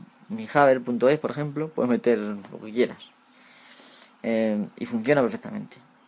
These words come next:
Y la única pega que le implica que uno pueda meter WhatsApp ahí es que tengo que, que lo tienen capado para que no se pueda, que hayas que meter el teléfono y la validación, ¿vale? Es lo único que, la dif-, la única diferencia. Y como en el Xaver no lo tiene implementado eso, pues no se puede. Pero si lo tuviera implementado, se podría perfectamente.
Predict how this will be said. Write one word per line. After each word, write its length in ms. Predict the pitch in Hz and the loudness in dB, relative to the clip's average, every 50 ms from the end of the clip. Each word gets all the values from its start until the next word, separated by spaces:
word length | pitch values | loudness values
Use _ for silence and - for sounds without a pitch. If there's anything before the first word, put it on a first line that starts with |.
| _ - | _ -4
Y 60 | 120 | 2
la 120 | 120 127 131 | 4 4 6
única 420 | 143 151 151 135 - 156 156 156 | 6 4 0 4 8 10 10 10
pega 240 | 156 165 135 135 123 | 8 6 4 4 2
que 120 | 123 117 | 4 2
le 80 | 113 110 | 2 2
implica 460 | 113 117 - 139 143 143 127 117 107 | 0 -2 -2 -2 -2 2 2 2 2
que 120 | 101 113 117 | 2 0 2
uno 140 | 123 131 | 2 2
pueda 200 | 127 143 139 139 | 4 4 4 4
meter 240 | 135 135 123 139 135 | 4 4 2 2 4
WhatsApp 440 | 127 135 135 123 - - 143 127 - | 6 6 4 4 6 2 2 4 6
ahí 280 | 135 143 165 175 156 135 | 4 4 4 2 0 -2
es 100 | 131 - | -4 -4
que 160 | - 120 120 | -2 -2 0
tengo 300 | - 131 131 131 127 123 | 0 0 0 0 0 2
que, 400 | 123 123 117 113 113 110 113 110 - | 2 2 2 2 2 0 -4 -6 -4
que 80 | - 117 | -2 0
lo 100 | 117 113 | 0 2
tienen 200 | 131 139 147 139 | 2 0 2 4
capado 280 | 139 135 131 147 147 | 4 6 6 6 6
para 200 | 127 127 117 107 | 6 4 4 4
que 240 | 101 104 104 98 - - _ _ _ _ _ _ _ _ _ _ _ _ _ _ _ _ _ _ _ _ _ _ _ - - - - - - - - - - _ _ | 2 0 -4 -4 -6 -10 _ _ _ _ _ _ _ _ _ _ _ _ _ _ _ _ _ _ _ _ _ _ _ -20 -20 -20 -20 -20 -20 -20 -20 -20 -20 _ _
no 160 | - 127 139 139 | -2 0 0 2
se 140 | - 156 135 | 4 2 2
pueda, 840 | 123 127 135 131 113 120 117 113 110 110 104 104 107 104 101 104 104 104 _ _ _ _ _ _ _ _ _ _ _ _ _ _ - | 4 6 6 6 8 8 6 6 6 4 0 -2 -4 -6 -8 -10 -14 -18 _ _ _ _ _ _ _ _ _ _ _ _ _ _ -4
que 140 | - 123 | 2 4
hayas 180 | 131 139 147 - | 6 6 4 2
que 80 | - 127 | 2 0
meter 200 | 123 117 123 123 | 0 2 2 0
el 80 | 113 | 0
teléfono 340 | - 113 127 131 - 123 113 | 0 0 0 0 0 0 0
y 40 | 113 | 0
la 100 | 110 104 | 0 0
validación, 440 | 107 101 85 80 - - 117 95 90 | 0 -2 -6 -8 -8 -8 -8 -6 -6
¿vale? 200 | 98 104 101 - _ _ _ _ _ _ _ - _ - - - - - - | -8 -10 -12 -16 _ _ _ _ _ _ _ -20 _ -20 -20 -20 -20 -16 0
Es 120 | - 165 170 | 2 6 8
lo 100 | 165 165 | 8 8
único 240 | 175 160 123 123 117 | 8 6 4 4 4
que, 80 | 98 87 | 4 4
la 100 | 113 117 | 4 4
dif-, 200 | 123 113 107 113 | 4 4 2 2
la 120 | 120 120 123 | 6 6 6
única 180 | 147 147 135 | 6 6 4
diferencia. 300 | 123 117 117 117 117 120 | 4 4 4 0 0 -2
Y 20 | 101 | 0
como 200 | - 120 117 113 | 2 2 2 2
en 60 | 110 | 2
el 140 | 113 120 120 | 2 2 2
Xaver 220 | - 156 147 135 | 4 4 4 4
no 80 | 123 127 | 4 2
lo 60 | 131 | 0
tiene 160 | 131 143 139 | -2 -2 -4
implementado 500 | 139 131 131 131 139 135 135 135 143 151 | -4 -2 -2 -2 -2 2 4 4 6 6
eso, 180 | 170 175 196 196 | 4 2 0 -2
pues 160 | 196 - - | -2 -2 -2
no 60 | 254 | -2
se 100 | 240 240 | -2 -4
puede. 260 | - - 87 87 - 107 | -4 -4 -6 -6 -8 -8
Pero 120 | - 107 | -12 -10
si 80 | 104 120 | -8 -6
lo 80 | 127 120 | -6 0
tuviera 180 | 127 160 175 | 2 2 2
implementado, 380 | 175 160 160 156 156 165 170 170 | 2 2 2 2 4 4 4 4
se 80 | 160 | 4
podría 260 | 131 120 123 127 143 135 | 4 2 4 4 4 2
perfectamente. 560 | 123 - - - - 98 98 98 98 - | 2 -2 -6 -8 -8 -6 -6 -6 -8 -10